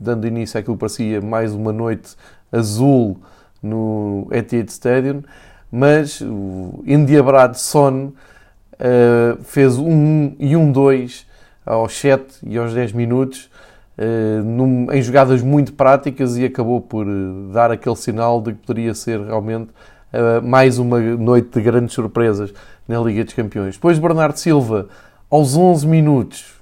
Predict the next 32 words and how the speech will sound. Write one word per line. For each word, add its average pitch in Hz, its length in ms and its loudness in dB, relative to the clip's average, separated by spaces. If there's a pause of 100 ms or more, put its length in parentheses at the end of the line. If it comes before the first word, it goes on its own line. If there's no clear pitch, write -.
faz 123 320 0
o 117 120 -4
tal 110 300 0
dois 117 240 -2
dois, 139 400 0
aos 165 220 -2
vinte 180 360 -2
e 185 40 -2
um 185 120 0
Sterling 131 640 0 (440)
faz 143 340 6
o 135 80 2
três 123 380 -2
dois 135 440 -2 (460)
e 131 100 0
assim 143 300 0
fomos 135 260 -2
para 135 140 -2
intervalo 123 600 0 (280)
e 123 220 -2
estava-se 117 420 -2
mesmo 120 160 2
a 117 40 0
ver 117 240 0
que 120 60 -8
na 107 300 -4
segunda 110 360 -6
parte - 520 -4
ia 113 220 0
haver 104 300 -2
mais 110 260 -4
golos. 135 400 -2